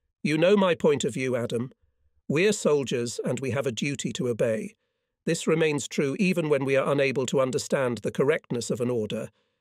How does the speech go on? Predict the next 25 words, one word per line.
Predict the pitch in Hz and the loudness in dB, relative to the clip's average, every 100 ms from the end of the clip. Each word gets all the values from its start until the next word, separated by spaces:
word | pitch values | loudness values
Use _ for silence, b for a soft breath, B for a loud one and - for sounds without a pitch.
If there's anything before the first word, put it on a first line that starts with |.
| _ | _
and | 139 139 | 0 2
maybe | 156 143 120 | 2 0 -2
we | 120 | -2
have | 113 120 | -2 -2
to | 139 | 0
lay | 139 139 | 2 2
down | 135 135 | 2 2
our | 127 127 | 2 2
bones | 107 127 117 120 | 2 0 0 -2
here | - 131 | 0 0
ourselves. | 123 120 - 139 113 104 - - _ _ _ _ _ _ _ _ | 0 -2 -2 -2 -2 -8 -12 -16 _ _ _ _ _ _ _ _
Every | 151 180 185 | 2 4 0
soldier, | 180 156 131 123 110 101 _ | 2 0 0 -2 -6 -8 _
and | - 131 | -4 -2
especially | - 165 160 156 135 | 0 2 2 2 2
every | 131 139 | 2 2
officer | 139 131 104 - 113 | 2 2 -2 -2 -2
like | 120 123 - | -2 -4 -4
you | 135 127 | -2 -2
and | 117 | 0
me, | 139 131 110 b b - | -2 -2 -4 b b -2
must | 131 147 - | 0 0 -4
reckon | 165 127 - 110 | 0 0 0 -2
with | 110 107 | -2 -2
this. | 123 - - | -2 -2 -8